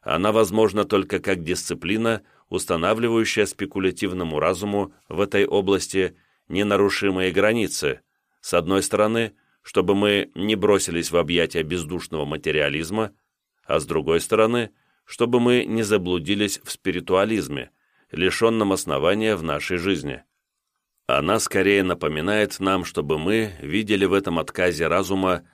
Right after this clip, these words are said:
дать удовлетворительный ответ на вопросы любопытствующих, касающиеся того, что выходит за пределы земной жизни, его же указание обращать своё самопознание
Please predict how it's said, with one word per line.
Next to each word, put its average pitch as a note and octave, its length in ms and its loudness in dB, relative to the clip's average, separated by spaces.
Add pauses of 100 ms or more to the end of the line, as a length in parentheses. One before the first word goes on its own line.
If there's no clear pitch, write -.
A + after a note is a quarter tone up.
(140)
дать F#2+ 380 -2
удовлетворительный F2 920 0
ответ E2 320 0
на E2 80 -4
вопросы D#2+ 460 0
любопытствующих, G2 1000 -2 (260)
касающиеся G2 800 2
того, F#2 280 2
что F#2+ 180 -6
выходит F2+ 440 0
за E2+ 120 -2
пределы F2+ 460 0
земной F2 300 -4
жизни, E2 480 -6 (500)
его E2+ 340 2
же A#2 120 0
указание G#2+ 720 2
обращать F2 680 2
своё D#2 300 0
самопознание E2+ 1000 -2